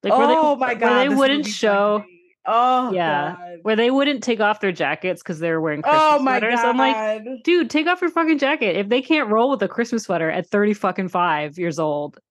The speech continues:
Speaker 1: you know, like, who are you trying to impress? Like, I don't understand.
Speaker 2: I couldn't deal. I was like, "You really are speechless in front of this man."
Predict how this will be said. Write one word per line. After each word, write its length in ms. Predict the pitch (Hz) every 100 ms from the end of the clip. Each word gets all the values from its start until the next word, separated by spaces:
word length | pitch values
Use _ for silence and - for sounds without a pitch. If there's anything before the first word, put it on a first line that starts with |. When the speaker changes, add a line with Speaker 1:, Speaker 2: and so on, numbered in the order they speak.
| -
Speaker 1:
you 100 | 170
know, 140 | 160
like, 340 | 156 151 - _ _ -
who 200 | 190 262
are 80 |
you 140 | 269 262
trying 220 | 240 214
to 60 | 185
impress? 500 | 160 170 131 156 -
Like, 140 | 175 170
I 100 | 175
don't 100 | 180
understand. 600 | 170 - 160 151 151 165 _ - - _ -
Speaker 2:
I 140 | 214
couldn't 360 | 196 - 196 185
deal. 400 | 180 165 160 147
I 100 | -
was 140 | 226 220
like, 120 | 226 202
"You 320 | 196 240 240
really 360 | 226 226 220 208
are 100 | 190
speechless 960 | - 208 190 - 120 80 - - - - _ _ -
in 140 | 196
front 280 | 190 190 175
of 120 | 170
this 240 | 165 156
man." 460 | 156 123 69 69 175